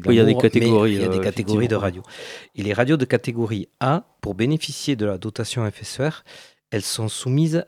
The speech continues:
Speaker 2: à un plafond de recettes publicitaires de vingt pour cent de leurs ressources. Bon, on a un budget de cent mille euros, on peut faire que vingt mille euros de, de pub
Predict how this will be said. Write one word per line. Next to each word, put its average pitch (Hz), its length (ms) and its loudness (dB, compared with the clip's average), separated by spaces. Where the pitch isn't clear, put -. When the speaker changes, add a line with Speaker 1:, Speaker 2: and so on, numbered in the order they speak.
Speaker 2:
à 104 160 0
un 98 120 -2
plafond 123 420 -2
de 107 180 -2
recettes - 380 -8
publicitaires 113 600 -6
de 101 100 -2
vingt 131 260 2
pour - 220 -8
cent 143 140 -2
de 127 100 -2
leurs 113 180 -4
ressources. - 480 -12
Bon, 90 140 -6
on 104 140 0
a 113 60 6
un 117 60 6
budget 117 320 0
de 110 100 -6
cent - 160 -2
mille 104 180 0
euros, 117 480 4
on 110 80 -6
peut 101 120 -4
faire 135 220 0
que 117 100 0
vingt 104 160 0
mille 107 140 -2
euros 104 200 -2
de, 95 500 -4
de 101 120 -8
pub 95 240 -12